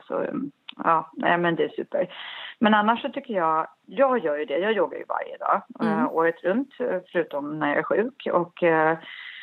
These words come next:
Speaker 1: och som här exempelvis nu när jag är på semester med familjen och det är tio personer man ska ta hänsyn till och, eh, man är med barnen och familjen hela tiden.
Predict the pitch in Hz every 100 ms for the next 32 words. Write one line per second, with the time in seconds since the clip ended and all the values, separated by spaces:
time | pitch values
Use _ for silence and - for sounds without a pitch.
0 | - - _ _ _ _ _ - 185 175
1 | 175 170 165 165 160 160 - 226 190 190
2 | 180 165 160 - - 156 156 170 196 214
3 | 185 156 156 160 202 262 269 - 160 156
4 | 175 233 233 190 170 175 - - - -
5 | 185 185 190 - 185 175 170 180 165 160
6 | 165 - 170 165 156 156 156 - 165 160
7 | 165 160 165 170 170 151 156 156 156 156
8 | 156 156 156 160 165 160 156 - 170 147